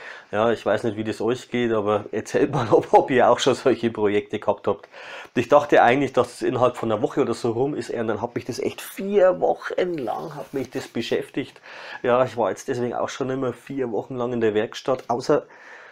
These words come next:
ganz kurz mal für zweimal eine halbe Stunde oder so, da kamen wieder Aufträge von oben für Dekorationsartikel zum Aussägen. Diesmal waren's, äh, Kaninchen und,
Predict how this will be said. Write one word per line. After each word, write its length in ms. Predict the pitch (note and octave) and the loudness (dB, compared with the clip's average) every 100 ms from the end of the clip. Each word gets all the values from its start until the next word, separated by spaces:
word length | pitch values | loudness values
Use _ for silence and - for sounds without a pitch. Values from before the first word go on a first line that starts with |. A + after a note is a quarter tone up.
| _ _ _ - | _ _ _ -4
ganz 220 | B2+ D3 - | -2 -2 -2
kurz 320 | D3 D3+ - | -2 -2 -2
mal 240 | C3+ C3 | -2 -2
für 300 | A#2+ B2+ A#2 | -2 -2 -2
zweimal 420 | - A2 A2 C3+ | -2 -4 -2 -2
eine 120 | B2+ A#2 | -2 0
halbe 220 | A#2+ A#2+ | 0 -2
Stunde 400 | - C#3 D3+ D3 | -4 -2 -2 -2
oder 160 | B2+ | -2
so, 240 | B2 C3+ C3 | -2 -4 -2
da 140 | A2+ - | -2 -2
kamen 400 | - A#2 C#3+ C3 | -2 0 0 -4
wieder 240 | B2+ - | -2 0
Aufträge 520 | E3 - - D3+ C3 C3+ | 2 0 -2 0 0 0
von 220 | C3 A#2+ | 0 0
oben 320 | C3 C#3 D3 | -2 -4 -4
für 260 | - A#2+ A2+ | -4 -4 -2
Dekorationsartikel 1120 | B2 B2 A2+ A2 - C#3 - B2+ - C3 A#2 | -4 -6 -6 -6 -6 -6 -4 -6 -4 -6 -8
zum 220 | - A2+ | -6 -6
Aussägen. 580 | D2+ F2 - A2 G#2+ G2+ | -4 -8 -6 -8 -6 -8
Diesmal 400 | A2+ G#2+ G#2+ G#2 | -10 -8 -4 -2
waren's, 300 | G2+ G2+ - | -4 -6 -12
äh, 360 | A2+ G2+ G2+ F#2+ _ _ _ _ _ _ | -8 -6 -6 -8 _ _ _ _ _ _
Kaninchen 840 | - A2 G#2+ A2+ C#3+ - B2+ C3 - | -14 -10 -8 -6 -6 -4 -4 -4 -8
und, 340 | G#2+ G#2 - | -8 -8 -10